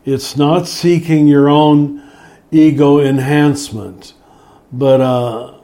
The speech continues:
the, uh, the spiritual growth of others. Wasn't it Scott Peck, I think, who had that as his definition of love? To really seek the spiritual good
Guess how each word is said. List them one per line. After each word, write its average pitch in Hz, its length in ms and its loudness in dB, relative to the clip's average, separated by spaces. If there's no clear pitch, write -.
the, 135 380 -2
uh, 120 300 -6
the 123 80 -10
spiritual 160 580 0
growth 147 480 0
of 139 200 -8
others. 123 880 -4
Wasn't 208 280 -2
it 175 60 -4
Scott 151 480 -2
Peck, 143 320 -6
I 110 100 -6
think, 98 420 -14
who 127 160 -8
had 135 280 0
that 127 240 0
as 120 300 -6
his 139 260 -2
definition 131 800 -4
of 107 160 -10
love? 98 440 -10
To 147 160 -2
really 165 500 2
seek 131 640 -2
the 123 100 -10
spiritual 151 800 0
good 127 540 -2